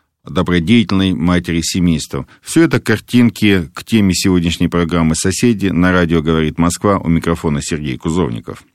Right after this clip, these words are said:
Девятнадцатого марта две тысячи двадцатого года первый, казалось бы, бессмертный президент Казахстана Нурсултан Назарбаев подписал указ о сложении с себя полномочий главы республики со следующего дня,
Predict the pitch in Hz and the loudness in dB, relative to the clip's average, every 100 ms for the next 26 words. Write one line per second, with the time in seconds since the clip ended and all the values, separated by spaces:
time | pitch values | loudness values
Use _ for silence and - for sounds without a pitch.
0 | _ 98 123 175 170 - 151 147 135 92 | _ 0 2 2 0 0 2 4 2 0
1 | - 82 95 107 92 98 95 95 101 104 | -4 -4 -2 -2 0 0 2 0 0 0
2 | 143 104 82 - 107 90 78 76 90 107 | 2 0 -2 0 2 4 0 0 2 2
3 | 98 82 85 87 - 104 87 - 67 76 | 2 2 0 0 0 2 2 -2 -6 -4
4 | 76 78 67 78 82 - 82 71 71 69 | -2 -4 -4 -4 -4 -2 -2 -2 -4 -6
5 | 85 85 78 78 85 107 139 147 - 87 | -6 -2 0 0 0 0 0 0 -2 -4
6 | 98 - 95 87 - 113 - 82 82 82 | -4 0 2 2 0 -2 -2 -2 -2 2
7 | 90 82 78 82 78 71 73 73 82 90 | 2 2 0 -2 -2 -2 -4 0 0 0
8 | 85 80 78 71 69 - 80 78 - 73 | -2 0 0 -2 -6 -4 -2 -2 -6 -10
9 | 80 - 78 60 - 64 69 64 55 | -8 -4 -4 -4 -6 -6 -6 -6 -10